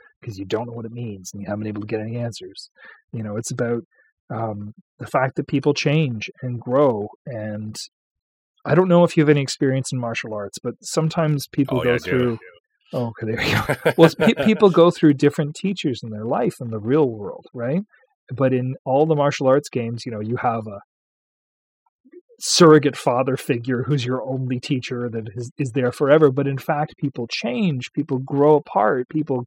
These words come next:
Speaker 1: come together, people move on. And I, I really wanted to try and tackle that in Solo Marshall Blues, where rather than,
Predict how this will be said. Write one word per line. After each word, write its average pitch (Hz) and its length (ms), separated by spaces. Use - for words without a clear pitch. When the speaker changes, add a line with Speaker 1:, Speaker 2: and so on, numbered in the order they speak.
Speaker 1:
come 131 160
together, 135 500
people 135 360
move 131 280
on. 165 420
And 127 240
I, 123 100
I 135 60
really 147 260
wanted 143 300
to 127 80
try 143 220
and 131 100
tackle - 420
that 117 260
in 117 340
Solo 117 360
Marshall 117 300
Blues, 135 420
where 135 300
rather 147 640
than, 139 480